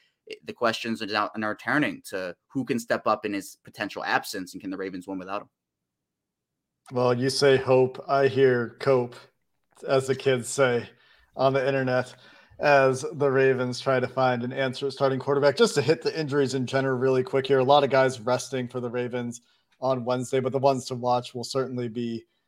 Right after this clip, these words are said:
Speaker 2: uh, Tyler Huntley with the, the arm stuff going on for him.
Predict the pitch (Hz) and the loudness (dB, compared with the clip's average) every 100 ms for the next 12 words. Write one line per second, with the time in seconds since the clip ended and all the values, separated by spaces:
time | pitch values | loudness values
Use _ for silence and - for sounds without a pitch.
0 | _ - 123 120 - 135 120 113 139 135 | _ -6 -4 -2 0 2 2 0 0 0
1 | 131 117 _ _ _ _ _ _ 123 127 | -2 -2 _ _ _ _ _ _ 0 2
2 | 120 - - 127 123 120 123 123 127 135 | 2 -8 -10 -6 -4 -4 -8 -6 -2 2
3 | 131 127 123 127 - - 143 131 127 135 | 2 0 -2 -6 -8 -4 0 0 0 2
4 | 127 127 123 113 123 120 147 165 165 | 2 2 0 -2 -8 -6 -2 -2 -4